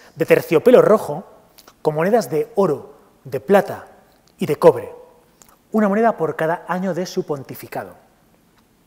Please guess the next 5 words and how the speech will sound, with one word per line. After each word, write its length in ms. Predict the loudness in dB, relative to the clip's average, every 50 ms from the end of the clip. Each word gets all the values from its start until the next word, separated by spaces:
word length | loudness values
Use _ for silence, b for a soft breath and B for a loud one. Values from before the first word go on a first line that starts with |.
| _ _ _ _ _ _ _ _ _ _ _ _ B B B B B B B B B _ _ _ _ _ _ _ _ _ -20
¿A 60 | -16
qué 80 | -6 -2
nos 100 | -2 -2
recuerda 280 | 0 -2 -2 -4 -4
esto? 320 | -6 -6 -8 -10 -10 -10